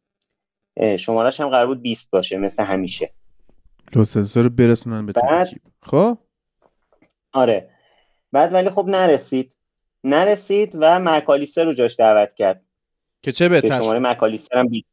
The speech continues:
Speaker 1: خب، اه، یکی از دلایلی که لوسلسو این همه تو جشن قهرمانی و اینا بود، این بود که اینا دعوتش کردن. به خاطر اینکه این جزئی از تیم بود. و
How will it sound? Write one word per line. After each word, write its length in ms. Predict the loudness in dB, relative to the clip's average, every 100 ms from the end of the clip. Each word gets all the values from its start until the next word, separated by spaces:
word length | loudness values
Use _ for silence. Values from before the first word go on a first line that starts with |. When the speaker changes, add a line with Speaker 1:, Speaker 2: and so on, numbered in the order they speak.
| _ _ -2
Speaker 1:
خب، 340 | 2 2 -2 _ _ _ -8
اه، 200 | 0 2
یکی 380 | 0 -2 -2 2
از 180 | 0 2
دلایلی 600 | 2 4 2 2 -2 -4
که 160 | -4
لوسلسو 600 | 0 0 2 0 0 2
این 180 | 2 2
همه 200 | -2 -6
تو 160 | -6 -2
جشن 380 | 2 2 0 -8
قهرمانی 600 | 0 0 0 -4 -2 -2
و 40 | -2
اینا 240 | 0 0
بود، 180 | -2 -4
این 180 | -2 -2
بود 180 | -2 -2
که 120 | -2
اینا 180 | -2 0
دعوتش 640 | 2 2 2 0 -4 -2
کردن. 380 | 2 2 0 -8 _ _ _ -6
به 60 | -2
خاطر 180 | -2 0
اینکه 100 | -2
این 100 | -2
جزئی 340 | 0 0 2 2
از 160 | 2 -2
تیم 300 | 0 0 0
بود. 180 | -4 _ _ _ _ _ -6
و 280 | 0 0